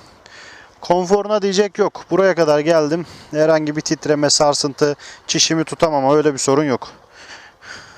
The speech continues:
Öyle bir problemimiz yok. Gayet başarılı şu anda. C B F'ten çok memnunum. Bundan sonra, C B F'ten sonra muhtemelen X-Max ya da Forza'ya geçeceğim.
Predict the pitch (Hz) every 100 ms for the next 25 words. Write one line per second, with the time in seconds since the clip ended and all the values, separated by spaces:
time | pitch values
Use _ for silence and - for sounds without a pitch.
0 | - _ - - _ 147 160 170 147 165
1 | 156 175 175 175 180 - - - - 165
2 | 170 - - - - - - - _ 147
3 | 147 180 175 175 175 - - 160 143 139
4 | 160 - _ _ - - - - - -
5 | _ _ - - - 143 160 170 - 185
6 | 151 175 - 170 170 156 123 - - _
7 | - - - - - _ - 160 175 180
8 | - 190 196 160 - - - - - _
9 | _ - - - - - - - 151 160
10 | 180 170 196 180 190 180 165 - 185 180
11 | 180 - - - - - - - - 160
12 | - 196 190 - 190 190 185 185 175 180
13 | 156 - 185